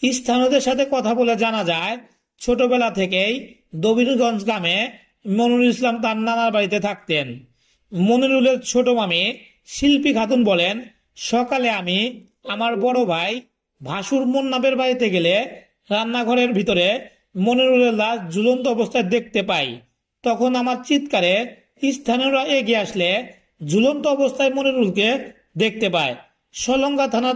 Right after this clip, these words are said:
তদন্ত কর্মকর্তা মনোজিৎ কুমার নন্দী জানান, মামা মুন্নাবের বাড়ির রান্নাঘরে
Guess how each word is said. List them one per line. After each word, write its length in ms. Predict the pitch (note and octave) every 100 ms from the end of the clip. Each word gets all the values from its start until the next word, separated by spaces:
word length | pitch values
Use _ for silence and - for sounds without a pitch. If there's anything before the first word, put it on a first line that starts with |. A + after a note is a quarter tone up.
| B3+
তদন্ত 340 | C#4 C4+ C4+
কর্মকর্তা 760 | B3 A3+ F#3+ D#3+ D#3+ F3 F3+ A#3 - _ _ -
মনোজিৎ 520 | A3+ B3 A#3+ C#4 C#4+
কুমার 220 | A#3+ A3
নন্দী 380 | A3+ B3 C4 A3+
জানান, 440 | F3+ E3 F3 G#3 B3 _ _ _
মামা 300 | F#3 A3 A#3+
মুন্নাবের 560 | A#3 B3 B3 A#3+ B3 B3
বাড়ির 320 | A3+ A#3 A#3
রান্নাঘরে 840 | A3+ G#3+ F#3+ D#3+ D#3+ G#3 A#3+ -